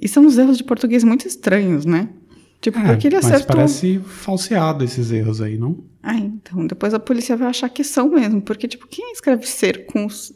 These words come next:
Speaker 1: C?
Speaker 2: Não, deve ter gente, mas isso me pareceu bem uns erros de propósito, assim, alguém
Speaker 1: É.
Speaker 2: que sabe escrever que meteu uns erros aí só pra dar uma desbaratinada.
Speaker 1: É, então, porque tem uma que fica situada, sabe? Tá certo escrito que fica situada, que é uma,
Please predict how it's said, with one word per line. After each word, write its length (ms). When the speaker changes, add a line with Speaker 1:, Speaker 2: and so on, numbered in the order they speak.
Speaker 1:
C? 440
Speaker 2:
Não, 160
deve 220
ter 160
gente, 300
mas 340
isso 280
me 80
pareceu 380
bem 360
uns 180
erros 180
de 60
propósito, 640
assim, 220
alguém 340
Speaker 1:
É. 40
Speaker 2:
que 60
sabe 220
escrever 520
que 80
meteu 240
uns 140
erros 300
aí 160
só 160
pra 120
dar 120
uma 120
desbaratinada. 800
Speaker 1:
É, 180
então, 260
porque 320
tem 160
uma 220
que 140
fica 360
situada, 840
sabe? 400
Tá 140
certo 340
escrito 340
que 100
fica 240
situada, 340
que 140
é 40
uma, 140